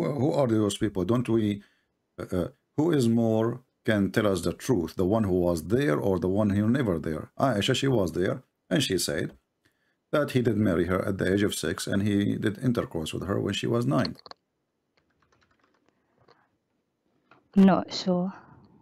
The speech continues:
Speaker 1: Aisha, she said
Speaker 2: I don't,
Speaker 1: that. Do you
Speaker 2: I
Speaker 1: think,
Speaker 2: don't know too much.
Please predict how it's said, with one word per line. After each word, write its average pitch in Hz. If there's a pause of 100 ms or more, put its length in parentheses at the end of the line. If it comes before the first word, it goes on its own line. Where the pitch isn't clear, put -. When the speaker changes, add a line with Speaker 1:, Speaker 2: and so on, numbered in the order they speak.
(560)
Speaker 1:
Aisha, 120
she 92
said 92
Speaker 2:
I 90
don't, 90
Speaker 1:
that. - (760)
Do -
you -
Speaker 2:
I -
Speaker 1:
think, -
Speaker 2:
don't 175
know 175
too 175
much. -